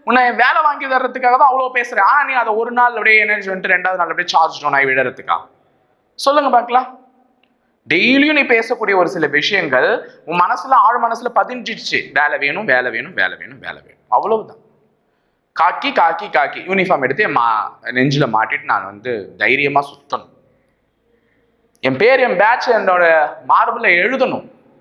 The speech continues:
நான் வேலைக்கு போகணும், வேலைக்கு போகியே ஆகணும். இது கட்டாயமாக்கப்பட்ட ஒரு விஷயம். ஏன் அதுக்கு போயிட்டு இவ்வளோ சோம்பல்,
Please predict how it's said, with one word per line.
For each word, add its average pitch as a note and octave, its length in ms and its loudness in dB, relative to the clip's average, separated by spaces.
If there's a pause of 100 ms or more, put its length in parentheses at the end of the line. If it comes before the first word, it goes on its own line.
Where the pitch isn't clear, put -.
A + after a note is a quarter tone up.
(420)
நான் A2+ 100 0
வேலைக்கு E3+ 400 0
போகணும், E3+ 540 2 (1120)
வேலைக்கு B2+ 280 0
போகியே C#3+ 540 4
ஆகணும். G#2+ 360 -2 (120)
இது B2+ 180 -10
கட்டாயமாக்கப்பட்ட D#3+ 840 -2
ஒரு G#2 140 -8
விஷயம். F2 300 -8 (800)
ஏன் F3+ 140 2
அதுக்கு A3+ 280 -2
போயிட்டு F#3 440 0
இவ்வளோ D#3+ 640 0
சோம்பல், F3 560 -2